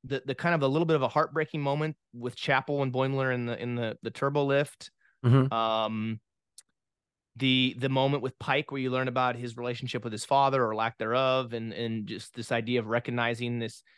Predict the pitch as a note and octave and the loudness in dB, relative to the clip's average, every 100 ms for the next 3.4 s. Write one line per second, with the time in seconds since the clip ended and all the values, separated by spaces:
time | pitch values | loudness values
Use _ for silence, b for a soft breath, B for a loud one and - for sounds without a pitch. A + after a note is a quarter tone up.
0 | b b _ _ A#2+ A2 A2 A2 - _ | b b _ _ -4 -2 -2 -4 -10 _
1 | G#2+ - B2+ C3 A#2 A#2 A#2+ A#2+ A2+ G#2 | -12 -6 -4 0 0 2 0 0 -4 -6
2 | - G#2+ G#2 - A2+ A#2 A#2+ A2+ G#2 C#3+ | -6 -6 -6 -6 -2 0 -2 -4 -2 2
3 | D3+ D3 D3+ | 4 4 2